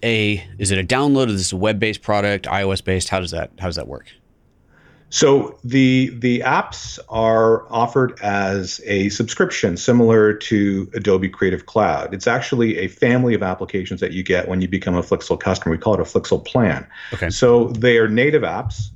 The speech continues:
Speaker 2: They're a Cinemagraph Pro for Mac O S, which is a,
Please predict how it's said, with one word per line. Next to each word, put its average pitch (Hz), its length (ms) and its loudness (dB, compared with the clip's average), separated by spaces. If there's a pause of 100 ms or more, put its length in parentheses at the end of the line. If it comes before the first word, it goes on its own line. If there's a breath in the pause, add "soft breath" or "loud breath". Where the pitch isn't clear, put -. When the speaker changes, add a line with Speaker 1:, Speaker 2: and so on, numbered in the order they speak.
Speaker 2:
They're 98 280 -4
a 95 40 -2
Cinemagraph 123 640 0
Pro 101 280 0
for 98 180 -4
Mac 92 300 -2
O 110 200 4
S, 107 360 -6 (460 loud breath)
which 92 360 -2
is 92 220 2
a, 85 180 0